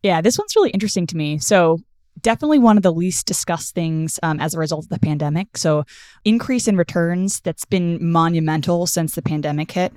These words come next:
We still haven't gone back to what we were pre-pandemic in terms of the number of products that are being returned on a week over week standpoint. So for more time at home, online shopping spiked, but ultimately then that resulted in a lot more consumers returning those items due to a lack of satisfaction or just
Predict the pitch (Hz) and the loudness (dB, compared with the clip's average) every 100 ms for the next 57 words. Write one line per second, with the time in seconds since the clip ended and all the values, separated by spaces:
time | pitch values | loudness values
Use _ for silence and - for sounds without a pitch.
0 | - 170 - 170 170 170 175 165 156 156 | -6 -4 0 0 0 -2 -2 -2 -2 -2
1 | 147 - - 165 160 156 165 151 147 147 | -4 -4 -2 2 2 2 2 2 0 0
2 | - 151 190 185 190 196 208 180 156 165 | -2 0 0 0 0 0 -4 -8 -8 -6
3 | 160 160 160 156 156 151 151 151 147 151 | -6 -4 -2 -2 -2 -4 -2 -4 -2 -4
4 | 143 151 - 156 156 151 151 147 - 151 | -4 -6 -6 -4 -4 -6 -6 -10 -6 -2
5 | 151 156 151 151 156 151 156 156 147 - | 0 0 0 0 0 -2 -2 -2 -2 -6
6 | 156 156 190 196 233 - - - - 180 | -4 -2 0 0 -2 -12 -20 -14 0 2
7 | 160 147 175 - 202 220 240 226 196 190 | 2 2 0 0 2 2 4 2 2 2
8 | 196 185 180 180 180 170 - - - 185 | 0 0 0 0 -2 -6 -10 -12 0 2
9 | 190 185 175 175 165 170 165 - 165 160 | 2 0 0 0 0 0 -2 -2 -2 -2
10 | - - 165 - 170 156 - 185 170 160 | -4 -4 -2 -2 -2 -2 -4 -2 -2 0
11 | 160 156 156 - 147 147 143 156 - 156 | 0 0 -2 -4 -6 -8 -8 -10 -6 -6
12 | 156 156 156 - 143 147 139 156 151 180 | -4 -4 -6 -6 -6 -4 -2 -2 0 2
13 | 160 165 165 160 175 - 254 233 175 156 | 2 0 0 -2 -2 2 4 6 4 2
14 | 151 156 151 165 165 160 165 156 151 147 | 0 0 -4 -4 0 0 2 2 2 -2
15 | 151 151 147 165 143 - 156 151 151 147 | -2 -2 -2 -2 -2 -2 -4 -4 -4 -4
16 | 151 | -4